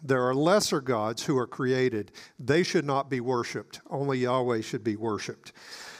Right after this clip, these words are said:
And the spiritual battle is evident in the first pages of the Bible. If you come to Genesis chapter three, you find this evil spiritual being who's trying to convince the man and the woman that what God has said is not the best for them.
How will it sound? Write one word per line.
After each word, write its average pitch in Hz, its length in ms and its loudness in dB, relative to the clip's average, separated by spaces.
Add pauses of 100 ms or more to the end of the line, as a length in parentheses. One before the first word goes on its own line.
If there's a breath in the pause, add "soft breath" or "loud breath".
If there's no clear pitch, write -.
(180 loud breath)
And 156 100 -2
the 143 40 0
spiritual 247 360 0
battle 190 280 6
is 151 100 0
evident 165 340 2
in 151 80 0
the 143 60 -2
first 160 320 0
pages 147 400 2
of 135 120 4
the 131 80 0
Bible. 127 400 2
If - 140 -10
you - 60 -10
come 156 320 -2
to 151 80 -4
Genesis 156 440 0
chapter 165 380 0
three, 175 360 4
you 156 180 0
find 143 340 -2
this 135 300 0 (640 loud breath)
evil 196 340 4
spiritual 170 560 2
being 147 380 2
who's 143 160 0
trying 160 320 2
to 170 80 2
convince 151 360 -2
the 147 100 -2
man 139 280 2
and 147 100 0
the 151 60 2
woman 127 440 0 (380 loud breath)
that 127 460 2
what 143 280 -2
God 147 320 4
has 156 180 0
said 123 480 0
is 135 200 -4
not 120 420 -2
the 135 80 0
best 107 360 -6
for 120 160 -4
them. 95 340 -8